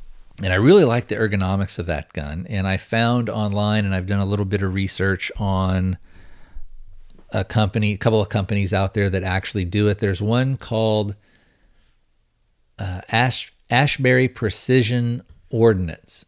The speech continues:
I think is what they are called. And I'm not exactly sure where they're located out of, uh, but they at least are doing stuff on the H K pistol. So they have experience with milling them out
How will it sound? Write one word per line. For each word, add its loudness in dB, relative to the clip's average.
I -6
think -8
is -4
what -4
they -2
are -2
called. -6
And -8
I'm -4
not 2
exactly 2
sure -2
where 0
they're 2
located -4
out 0
of, -12
uh, -12
but 0
they 6
at 0
least 2
are 4
doing 4
stuff 2
on 4
the 0
H 2
K 0
pistol. -2
So -4
they 4
have 4
experience 0
with -4
milling 2
them 0
out -2